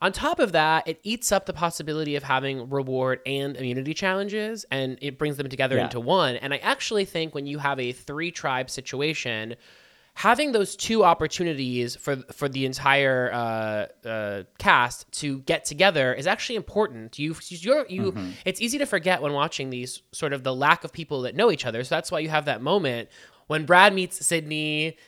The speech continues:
Speaker 1: and Tiffany, uh, you forget that it's like, here we are thinking, "Oh, it's episode three," but, like, these people have really not spent any time together. And,
Speaker 2: Yeah.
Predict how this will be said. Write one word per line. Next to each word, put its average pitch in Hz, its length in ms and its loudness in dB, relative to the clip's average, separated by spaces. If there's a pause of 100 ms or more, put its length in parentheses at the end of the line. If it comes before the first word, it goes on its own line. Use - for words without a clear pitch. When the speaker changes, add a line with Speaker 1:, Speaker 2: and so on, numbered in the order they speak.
(160)
Speaker 1:
and 143 320 2
Tiffany, 151 560 -2
uh, 135 440 2
you 170 160 -4
forget 190 420 4
that 147 100 4
it's 143 140 -2
like, 147 180 0
here 190 200 2
we 196 120 4
are 180 100 6
thinking, 160 400 -6
"Oh, 190 180 2
it's 139 200 -4
episode 139 440 -4
three," 214 200 -2
but, 170 160 -2
like, 160 180 -4
these 175 180 -10
people 214 280 -6
have 202 200 -8
really 160 340 -2
not 143 260 -4
spent 120 280 -4
any 120 180 -8
time 175 300 0
together. 117 520 -4
And, 151 160 0
Speaker 2:
Yeah. 147 100 0